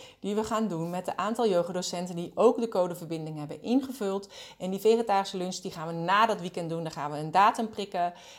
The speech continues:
en dan gaan we met elkaar masterminden. En mag jij je meest prangende vraag stellen tijdens deze lunch,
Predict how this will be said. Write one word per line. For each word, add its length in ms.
en 220
dan 100
gaan 120
we 60
met 100
elkaar 300
masterminden. 1000
En 100
mag 220
jij 320
je 100
meest 760
prangende 540
vraag 480
stellen 300
tijdens 260
deze 280
lunch, 480